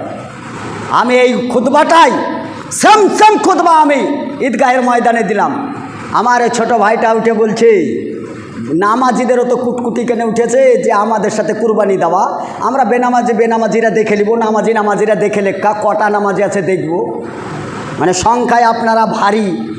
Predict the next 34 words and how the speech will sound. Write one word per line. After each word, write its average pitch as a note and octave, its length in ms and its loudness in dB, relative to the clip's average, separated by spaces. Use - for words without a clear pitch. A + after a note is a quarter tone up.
পাল্লা A#3 360 2
আপনাদের A#3 460 2
ভারী, G#3+ 600 0
আপনারাই A#3 540 2
সব B3+ 300 0
কিছুতে B3+ 400 0
পারেন A#3 500 0
বলে G3+ 440 2
আমাদেরকে A#3 520 0
এক A3+ 240 2
ঘরে G#3+ 200 0
করার A3+ 340 -2
চিন্তা A3+ 260 0
ভাবনা। F#3+ 340 0
কারণ A3 260 0
আমাদেরকে B3+ 680 2
বলছে C4 360 2
যে C#4 140 4
নামাজি C#4 640 0
কটা D4 220 2
হবে C4 260 2
দেখব, A#3+ 640 2
তার - 140 4
মানে F#4+ 160 4
সব E4 380 2
গলায় F#4+ 300 4
তো G4 100 4
ওরা। E4+ 320 4
তবে F4+ 160 6
এই F#4+ 200 6
মসজিদ G#4 440 4
যদি F4 200 2
চলে D#4 300 4
যায় A#3+ 200 2